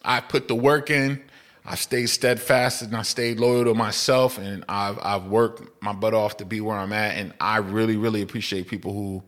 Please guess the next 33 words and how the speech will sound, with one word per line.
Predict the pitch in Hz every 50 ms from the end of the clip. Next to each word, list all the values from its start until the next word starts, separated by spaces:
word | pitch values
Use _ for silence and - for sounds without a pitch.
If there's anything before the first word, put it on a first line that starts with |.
| _ _ _ _ _ - - - - _ _ _
come | - - 117 117 110
to | 107
me | 107 107 104
for | - - 101
things | - - 104 98 101 101 95 85
and, | 98 95 95 - -
and, | 90 92 92 87 -
um, | 92 92 92 92 90 87 87 - - - _ _ _ _ _ _ _ _ _ _ _ -
and | 101 110
allow | 110 107 117 120 120 120
me | 120 120 113
to, | 110 107 101 98 92 90 - - -
to, | - 87 82
to | - - - 101
shed | 101 - - 110 104 98
light | 92 98 98 98 -
with | - 98 92 - 107
my, | 98 95 92 90 85 -
with | - 104 - -
my | 92 92 87 87 90 - 87
gifts | 104 98 92 - -
and | 95 92
talents | - - 92 92 90 87 82 - - - - - - - - - _
that | 92 92
I've | 95 95 90
been | 92 90
blessed | 85 107 107 101 - -
with. | 87 82 -
So | - 90
I | 85 87
can't | - - 139 117 87
hide | - - 127 120 120 120 101 92
them. | 95 87 101